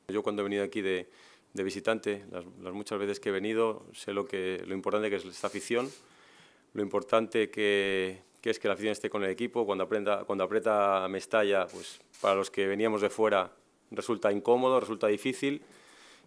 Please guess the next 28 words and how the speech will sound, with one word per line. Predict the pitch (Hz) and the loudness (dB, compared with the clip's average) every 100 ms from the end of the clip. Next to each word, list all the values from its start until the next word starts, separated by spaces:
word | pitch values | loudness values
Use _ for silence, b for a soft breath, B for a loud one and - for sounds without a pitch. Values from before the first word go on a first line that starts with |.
| - | -8
y | 107 | 0
sabemos | 101 101 107 - | 4 4 2 -2
que | 110 95 90 85 | 0 0 0 -4
esa | 95 - | -8 -2
unión | 98 95 101 104 92 90 _ _ | -2 0 0 -2 -4 -10 _ _
entre | - 90 92 92 | -14 -12 -8 -10
público | - 113 107 101 101 | -4 -2 -2 -2 -2
y, | 95 92 87 87 | -2 -2 -4 -8
y | 90 | -10
jugadores, | 87 98 98 110 110 - | -2 2 4 4 2 0
pues, | 92 - - - | -10 -14 -16 -12
es | 98 | -6
importante | 101 95 104 98 98 | -4 -2 -2 -2 -2
para | 92 90 | -2 -2
tener | 92 92 | -4 -4
un, | 87 85 - | -6 -10 -8
un, | 101 90 87 90 | -6 -6 -10 -12
un | 104 | -4
mejor | 107 104 104 | -4 -2 -4
resultado | 95 98 95 87 | -2 -4 -4 -4
final, | 87 113 104 | -2 0 0
¿no? | 101 117 | -2 -4
Yo | 95 | -6
creo | 95 98 | -6 -4
que | 98 | -2
aquí | 92 - 107 | -4 -2 -2
al | |
final | 101 101 107 113 | -2 0 2 0